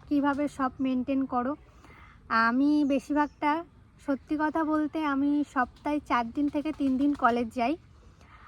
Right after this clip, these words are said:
আর বাড়ির ভিডিও আমাদের সকাল দিক করে হয়, কখনো আমার ভিডিও, আমার বাড়ির ভিডিও করার পর আমার ভিডিও করি। কমেন্ট করেন যে, "রিয়া, তোমার ভিডিওগুলো একটু বড় দাও।" আমার বড় দেওয়া স-, খুবই কম হয়,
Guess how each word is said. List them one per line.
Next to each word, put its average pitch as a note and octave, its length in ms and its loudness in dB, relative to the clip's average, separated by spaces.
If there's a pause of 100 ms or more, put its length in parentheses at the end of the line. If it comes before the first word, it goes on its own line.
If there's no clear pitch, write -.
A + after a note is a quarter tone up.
(200)
আর A3+ 280 4
বাড়ির B3+ 400 2
ভিডিও D4+ 320 2
আমাদের D#4 640 2
সকাল D4 500 2
দিক C#4+ 220 -2
করে D4+ 220 0
হয়, C#4+ 280 2
কখনো E4 400 -2
আমার D4 240 2
ভিডিও, D4+ 320 0
আমার D4 320 4
বাড়ির C4+ 300 2
ভিডিও D4 300 -2
করার C#4 320 0
পর D4+ 160 0
আমার C#4 280 2
ভিডিও D4 320 -2
করি। D4 320 0 (520)
কমেন্ট D#4 360 2
করেন D#4 240 0
যে, D4+ 140 0
"রিয়া, C#4+ 180 0
তোমার C#4+ 280 -2
ভিডিওগুলো C4+ 480 -2
একটু C#4+ 180 -6
বড় C4 320 2
দাও।" C4+ 200 -2 (300)
আমার C#4+ 480 2
বড় B3+ 360 2
দেওয়া D4 360 2
স-, - 320 -12 (240)
খুবই E4 360 0
কম C#4+ 360 4
হয়, C#4 280 0